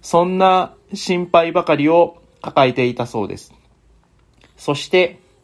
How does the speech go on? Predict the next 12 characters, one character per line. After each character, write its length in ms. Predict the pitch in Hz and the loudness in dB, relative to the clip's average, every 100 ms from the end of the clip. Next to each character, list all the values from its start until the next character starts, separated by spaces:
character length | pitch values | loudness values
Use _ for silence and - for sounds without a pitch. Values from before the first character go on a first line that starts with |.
| _ _ _ _ _ | _ _ _ _ _
や 140 | 160 | -2
は 100 | 165 | 0
り 220 | 151 117 - | 0 -4 -10
葬 300 | - 170 156 | -4 -2 0
儀 80 | |
の 100 | 143 | -4
席 240 | 139 151 147 | -4 -6 -4
で 100 | 139 | -4
も 440 | 151 170 170 - _ _ _ _ | 0 2 2 -2 _ _ _ _
小 200 | - 139 | -6 0
声 240 | 151 151 | 0 0
で、 280 | 147 131 - | -2 -4 -10